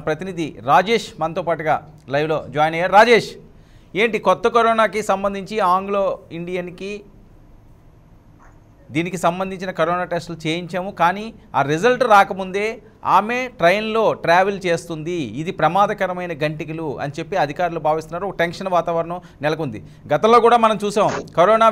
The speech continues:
వ్యాప్తి చెందడానికి నిర్లక్ష్య వైఖరియే ఈరోజు ఇన్ని కేసులు పెరగడానికి ప్రధాన కారణం. దేశవ్యాప్తంగా మనం చూస్తూనే ఉన్నాం. అప్పుడే పూర్తి స్థాయిలో కట్టడి చేస్తే ఈ పరిస్థితి ఉండదని చెప్పి చాలామంది మాట్లాడే పరిస్థితి. రైట్, ఇప్పుడు మళ్ళీ సెకండ్ ఫేజ్ వచ్చినప్పుడు కూడా అదే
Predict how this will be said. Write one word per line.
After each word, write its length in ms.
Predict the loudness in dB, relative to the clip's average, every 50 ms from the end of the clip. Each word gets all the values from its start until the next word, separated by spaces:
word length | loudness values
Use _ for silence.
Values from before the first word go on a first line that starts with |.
| 6 6
వ్యాప్తి 340 | 6 4 4 2 -4 -4 -4
చెందడానికి 580 | -2 -2 0 0 0 0 -2 -4 -8 -8 -8 -8 -8 -10 -14 -20 -20 -20 -20 -20 _ -20 -20 -20 -20 -20 -20 -12 -6 -4
నిర్లక్ష్య 540 | -2 0 2 2 0 0 2 2 4 4 2 0 -4 -6 -2 0
వైఖరియే 380 | 0 2 2 2 2 2 4 4 2 0
ఈరోజు 340 | 0 -2 -2 -2 -2 -4 -6 -6 -8 -12 -18 -20 -20 -20 -20 -20 -20 -20 -18 -18 -16 -16 -14 -14 -10 -8 -6
ఇన్ని 180 | -4 -4 -2 2 2
కేసులు 260 | 2 2 2 -2 -2 -2
పెరగడానికి 400 | 0 0 -2 -2 -6 -8 -6 -4
ప్రధాన 260 | -4 -2 -2 -4 -4 -2
కారణం. 260 | -2 -2 -2 -2 -6 -4 -4
దేశవ్యాప్తంగా 540 | -4 -4 -2 -4 -4 -4 -6 -6 -10 -8 -6
మనం 140 | -6 -6 -6 -8
చూస్తూనే 260 | -10 -10 -10 -10 -10 -8
ఉన్నాం. 140 | -8 -10 -10 -10 -14 -12 -4 -2 -2
అప్పుడే 240 | 0 2 2 2 2 0
పూర్తి 180 | -2 -6 -6 -2
స్థాయిలో 240 | 0 0 0 0 0 -2 -2
కట్టడి 280 | -2 -2 -4 -10 -10 -8
చేస్తే 240 | -6 -6 -6 -6 -8 -8 -6
ఈ 20 | -4 -4
పరిస్థితి 300 | -4 -4 -4 -8 -10 -10 -8 -8
ఉండదని 320 | -8 -6 -6 -6 -6 -6 -8
చెప్పి 180 | -10 -10 -10 -6 -4
చాలామంది 360 | -2 -2 -2 -4 -6 -8 -6 -6
మాట్లాడే 300 | -6 -6 -8 -10 -10 -8 -8
పరిస్థితి. 260 | -8 -8 -10 -10 -4 0 0
రైట్, 180 | 0 0 -2 -6 -8 -12 -18 -20 -18 -16
ఇప్పుడు 200 | -10 -6 -4 -4 -4 -6 -10 -18 -16 -4 -2
మళ్ళీ 160 | -2 0 0 0 0
సెకండ్ 280 | 0 2 0 -2 0 4
ఫేజ్ 180 | 4 4 4 4 0
వచ్చినప్పుడు 380 | -2 -2 -4 -4 -2 -4 -4 0
కూడా 140 | 4 4 6 6
అదే 120 | 4 2